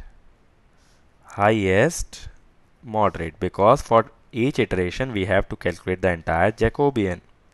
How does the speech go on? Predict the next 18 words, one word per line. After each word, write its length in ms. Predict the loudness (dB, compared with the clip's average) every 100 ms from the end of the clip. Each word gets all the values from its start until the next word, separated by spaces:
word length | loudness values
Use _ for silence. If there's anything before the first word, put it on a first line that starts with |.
| -20 _ _ _ _ _ _ _
Then 200 | -4 -4
convergence, 960 | 2 2 6 4 4 0 -2 -12 -16 -20 _ _ _ _ _ _
that 180 | 0 2
is 160 | 4
the 120 | 4 4
rate 360 | 4 2 4
at 200 | 2 2
which 280 | 2 2 0
you 180 | -6 -6 -2
obtain 460 | -2 -2 -4 0
the 160 | 2 2
solution. 640 | 2 0 0 -4 -8 -12
It 160 | -10 2
has 160 | 4 4
a 80 |
convergence 540 | 0 -2 0 0 -2 -4
of 180 | -4 -2
linear, 440 | -4 -2 -4